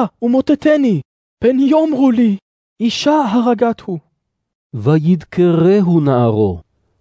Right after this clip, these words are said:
Speaker 2: וימות. ויראו איש ישראל כי מת אבימלך, וילכו איש למקומו. וישב אלוהים את רעת אבימלך, אשר עשה לאביו,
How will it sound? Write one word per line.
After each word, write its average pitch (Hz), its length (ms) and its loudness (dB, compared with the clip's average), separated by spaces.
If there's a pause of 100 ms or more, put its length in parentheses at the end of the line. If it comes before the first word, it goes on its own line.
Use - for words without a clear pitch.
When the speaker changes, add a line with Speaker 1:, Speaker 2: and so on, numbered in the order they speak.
(160)
Speaker 2:
וימות. 101 960 -6 (640)
ויראו 120 680 0
איש 170 260 -4
ישראל 131 720 -2
כי 123 120 -2
מת 160 280 -2
אבימלך, 131 720 -2 (400)
וילכו 139 640 -2
איש 220 440 -6
למקומו. 120 680 -4 (840)
וישב 147 580 0
אלוהים 143 540 0
את 139 160 -4
רעת 135 340 -2
אבימלך, 113 720 -4 (260)
אשר 165 340 -2
עשה 196 280 -2
לאביו, 180 520 -2